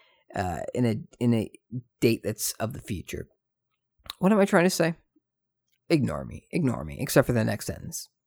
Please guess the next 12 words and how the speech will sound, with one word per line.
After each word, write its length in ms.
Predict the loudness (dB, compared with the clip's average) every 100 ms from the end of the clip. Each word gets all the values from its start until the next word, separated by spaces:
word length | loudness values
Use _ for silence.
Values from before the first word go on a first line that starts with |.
| -2
Just 260 | -2 -2 -14 _
ignore 640 | -4 0 4 6 8 8 6 4
everything 440 | 4 4 4 4
I'm 120 | 4
saying 380 | 2 0 0 -4 -10 -20 -20 _ _ -8
except 340 | 0 2 2
for 80 | 2
this 200 | -2 -2
sentence. 440 | -4 -6 -12 -12 -14 _ _ _ _ _ _ _ _ _ -20 -20 _ 4
People 360 | 6 8 8
are, 360 | 10 12 12 10
uh, 300 | 8 6 2